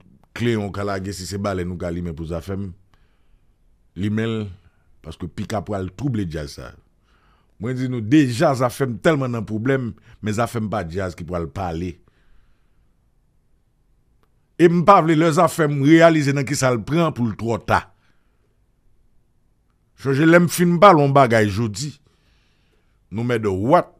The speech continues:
n ap wè l. Non, mèdè tan l pran, n ap wè l kanmèm. Zafè m an danje,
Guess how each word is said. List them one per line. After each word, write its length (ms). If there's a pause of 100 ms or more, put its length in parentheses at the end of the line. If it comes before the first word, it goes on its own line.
(340)
n 80
ap 120
wè 160
l. 60 (1500)
Non, 160
mèdè 260 (140)
tan 200
l 40
pran, 320
n 80
ap 160
wè 140
l 80 (140)
kanmèm. 420 (1120)
Zafè 580
m 160 (400)
an 140
danje, 320